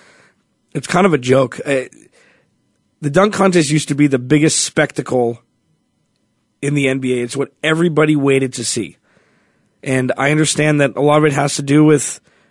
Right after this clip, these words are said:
uh, media blowing up since then, you know, from the, from the sixties, seventies, eighties, when it first started to get its, its pulse with Doctor J, and then Michael Jordan in the eighties and in the nineties. Uh, it's still exciting, still exciting. Great dunkers. Everything was kind of new.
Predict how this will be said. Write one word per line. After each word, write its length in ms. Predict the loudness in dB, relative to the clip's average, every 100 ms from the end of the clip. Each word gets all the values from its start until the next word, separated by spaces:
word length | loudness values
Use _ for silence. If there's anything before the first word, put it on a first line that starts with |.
| -6
uh, 160 | -2
media 380 | 0 0 2 2
blowing 400 | 4 4 4 2
up 140 | 0
since 260 | 0 -4 -2
then, 220 | -2 0
you 80 | 0
know, 100 | 0
from 220 | -2 -2
the, 180 | 0 -2
from 160 | -2 -4
the 80 |
sixties, 540 | -4 -4 -4 -2 -4 0
seventies, 360 | 0 2 0
eighties, 520 | 0 0 0 0 -2 -10 -20 _ _
when 120 | -4
it 80 | -4
first 300 | 0 0 2
started 240 | 2 0
to 80 | -2
get 240 | -2 0 0
its, 360 | -4 -8 -10 _ _ -8
its 200 | -6 -6
pulse 460 | -2 2 2 0
with 140 | -6 -2
Doctor 280 | -2 -2
J, 520 | -6 -2 0 2 0 -4 -14 _
and 120 | -6 -4
then 80 |
Michael 260 | -2 0 0
Jordan 400 | 2 2 2 -2
in 80 | -6
the 180 | -4 0
eighties 580 | 2 4 4 2 -2
and 280 | -6 -8 -10 -14 _ -14 -6
in 100 | -2
the 60 |
nineties. 800 | 0 0 0 0 0 0 -2 -6 -6
Uh, 260 | -6 -4 -6
it's 100 | -8
still 300 | 0 4 4
exciting, 400 | 2 2 2 2
still 160 | 2
exciting. 360 | 2 2 0 0
Great 260 | 0 0 0
dunkers. 360 | 0 0 0
Everything 320 | 2 0 0
was 160 | -2 -2
kind 240 | -4 -4
of 140 | -4 -4
new. 400 | 0 4 4